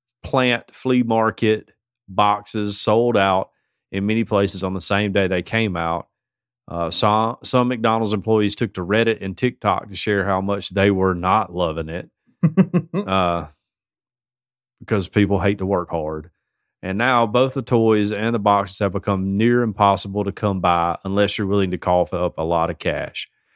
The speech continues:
Speaker 1: A medium cactus plant flea market bo-, box that costs twelve dollars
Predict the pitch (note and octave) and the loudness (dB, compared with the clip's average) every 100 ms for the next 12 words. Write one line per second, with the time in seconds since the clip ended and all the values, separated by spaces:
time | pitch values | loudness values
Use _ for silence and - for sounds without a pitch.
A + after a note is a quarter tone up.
0 | _ - - G#2 C3+ F3+ F3 D#3 C#3+ C#3 | _ -6 -2 2 2 2 -2 -2 -2 -2
1 | C3+ C#3+ B2+ - B2+ B2 B2 - B2 B2+ | -2 -4 -6 -4 -2 -2 -4 -4 0 2
2 | A2+ A2 G2+ A2+ F#2 F#2+ F#2 G2 _ G2 | 4 2 0 -4 -2 0 0 -2 _ 0
3 | G2 G2 - - F2 - F#2 F2 - B2+ | 2 2 -2 -8 -6 -2 -2 -4 -2 0
4 | C#3+ A#2+ G#2 F#2+ F#2+ G2 - | 2 2 2 2 0 -4 -6